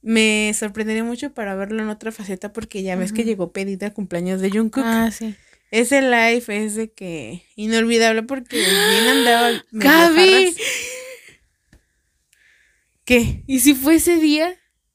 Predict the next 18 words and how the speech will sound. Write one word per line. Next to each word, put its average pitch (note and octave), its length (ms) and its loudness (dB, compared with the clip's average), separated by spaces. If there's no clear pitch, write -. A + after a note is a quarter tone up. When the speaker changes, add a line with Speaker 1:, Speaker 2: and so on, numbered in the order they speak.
Speaker 2:
el C4 220 -4
que C4 140 2
grabó? C4 500 2
Speaker 1:
<gasps> G4+ 60 -10
No C#4+ 380 4
seas A#3 480 -2
mamón. A#3 680 -4
<laughs> C#5+ 60 0
Speaker 2:
Ah, B3+ 80 2
ya. A#3+ 360 -2
Speaker 1:
En C4+ 240 2
Speaker 2:
Nos C4 120 4
Speaker 1:
vivo, D#4+ 140 4
Speaker 2:
estamos C4 260 6
Speaker 1:
reaccionando. C#4 380 4
Speaker 2:
haciendo C#4 640 0
Speaker 1:
¿Qué? C#4 120 0
Speaker 2:
unos, F#4+ 480 2